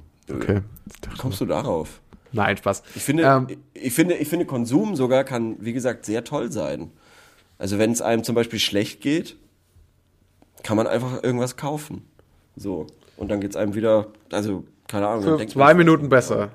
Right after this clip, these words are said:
Speaker 2: Und dann hat man ein schlechtes
Speaker 1: Ja,
Speaker 2: Gewissen,
Speaker 1: vielleicht.
Speaker 2: dass man was
Speaker 1: Vielleicht,
Speaker 2: ausgegeben hat.
Speaker 1: vielleicht. Aber man hat auf jeden Fall irgendwie dann ein anderes Problem.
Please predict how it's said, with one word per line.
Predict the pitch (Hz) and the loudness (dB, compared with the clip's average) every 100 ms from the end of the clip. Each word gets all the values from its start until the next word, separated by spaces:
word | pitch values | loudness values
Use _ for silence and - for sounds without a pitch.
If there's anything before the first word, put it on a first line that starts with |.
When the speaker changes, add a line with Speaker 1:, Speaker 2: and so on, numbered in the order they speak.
| _ | _
Speaker 2:
Und | 123 | -2
dann | 127 | 0
hat | 139 | 2
man | 139 | -2
ein | 135 | -2
schlechtes | 147 139 131 | -2 -4 -2
Speaker 1:
Ja, | 139 | -2
Speaker 2:
Gewissen, | 135 | 2
Speaker 1:
vielleicht. | 139 147 120 | 2 2 0
Speaker 2:
dass | |
man | 113 - _ _ _ _ _ _ | -10 -14 _ _ _ _ _ _
was | 117 - | -2 -2
Speaker 1:
Vielleicht, | - 147 175 175 | 2 4 4 2
Speaker 2:
ausgegeben | 101 | -2
hat. | 104 | 0
Speaker 1:
vielleicht. | 147 151 110 - _ _ - | 4 2 0 -8 _ _ -4
Aber | - 143 | 4 4
man | 147 147 | 6 2
hat | 165 | 2
auf | 170 | 0
jeden | 156 202 | 0 -2
Fall | 165 165 | -2 -2
irgendwie | 165 160 151 - | -2 -4 -6 -4
dann | 147 151 156 - 131 | -2 2 0 -2 -6
ein | |
anderes | - 139 110 | -4 -4 -4
Problem. | - 101 95 87 - | -8 -8 -6 -6 -8